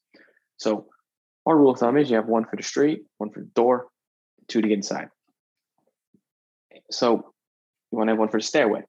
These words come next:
go up the stairs and everything else. You wanna have a little bit of play in your, in, in your line. But what if you don't have that? How do you, how do you go, come about that? How do you come about if,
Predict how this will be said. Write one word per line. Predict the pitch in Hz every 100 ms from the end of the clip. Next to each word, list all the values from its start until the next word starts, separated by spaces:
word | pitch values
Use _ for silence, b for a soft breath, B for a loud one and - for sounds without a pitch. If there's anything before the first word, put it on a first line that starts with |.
| _
go | 104
up | -
the |
stairs | - 101 101 101
and | 101
everything | 101 101
else. | 101 -
You | 107
wanna | 107 107
have | 101
a |
little | 104 104
bit | 107
of | -
play | - 104 101
in | 101 - 107
your, | 104 - _ _ _ _ _ _ _ _ -
in, | 117
in | 113 117
your | 117
line. | 185 202 - _ -
But | 185 - -
what | 139
if | 190
you | 202
don't | 165 135
have | 160 -
that? | - - _ _ _ _ _ _ _ _ _ _ _ _ _ _ _ _
How | - 180
do |
you, | 196
how | 180
do | 226
you |
go, | 233 220 196
come | - 233
about | 285 294
that? | 127
How | 165
do |
you | 226
come | -
about | 190
if, | -